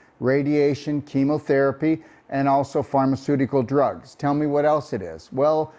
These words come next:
sometimes it's a friendly smile from the nurses, okay, because they're,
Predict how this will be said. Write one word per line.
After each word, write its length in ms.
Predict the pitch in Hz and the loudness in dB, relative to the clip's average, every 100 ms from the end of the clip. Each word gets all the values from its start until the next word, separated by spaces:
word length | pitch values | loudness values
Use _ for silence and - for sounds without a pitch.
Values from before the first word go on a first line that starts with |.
| - | -14
sometimes 520 | - 185 - 180 147 | -2 -2 0 -2 -2
it's 140 | 147 143 | -4 -8
a 60 | |
friendly 340 | - 165 160 143 | -2 0 0 -2
smile 380 | - 143 139 | -2 -2 -2
from 200 | 135 131 | 0 0
the 80 | 123 | 0
nurses, 560 | 117 120 117 208 233 - _ _ _ _ 147 | 0 -2 0 -2 -2 -8 _ _ _ _ -4
okay, 300 | 135 151 165 | -2 2 2
because 520 | 156 - 127 123 110 | 0 -2 0 -2 -2
they're, 340 | 131 127 123 | 0 0 0